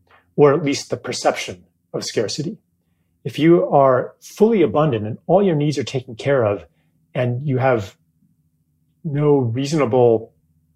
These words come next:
doubt that they will continue to be taken care of, then why would you be greedy? If you live in a strong gift culture where, I quoted one indigenous man in the, uh, in the book who was asked by an anthropologist,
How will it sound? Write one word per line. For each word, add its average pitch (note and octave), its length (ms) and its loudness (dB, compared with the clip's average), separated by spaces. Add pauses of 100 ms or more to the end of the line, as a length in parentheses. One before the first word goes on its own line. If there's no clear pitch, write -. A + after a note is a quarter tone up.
(680)
doubt D#3 320 4
that B2 100 -8
they C3+ 80 4
will A#2+ 120 2
continue G3 380 -2
to C3 80 -2
be A2+ 80 -6
taken A2+ 300 -6
care F#2+ 220 -4
of, - 200 -6 (560)
then C3+ 160 0
why A2+ 140 4
would C3+ 140 0
you C#3+ 80 -4
be D#3 80 -2
greedy? C#3 420 -2 (480)
If - 140 -12
you C#3+ 100 4
live D3+ 220 4
in F3 160 0
a B2 60 -2
strong C3+ 560 -4
gift D#3+ 300 0
culture A2+ 560 -4 (880)
where, A#2+ 500 2 (460)
I D3+ 80 0
quoted D3+ 360 4
one B2+ 440 0 (160)
indigenous C#3 520 0
man A#2+ 240 -2
in G#2+ 160 -4
the, A2 160 -2
uh, G2+ 100 -4 (320)
in C3+ 100 -2
the A#2 60 -2
book G#2 360 -2 (600)
who D3 160 0
was A#2+ 160 0
asked - 420 0
by B2+ 120 2
an B2 60 -2
anthropologist, A#2+ 840 0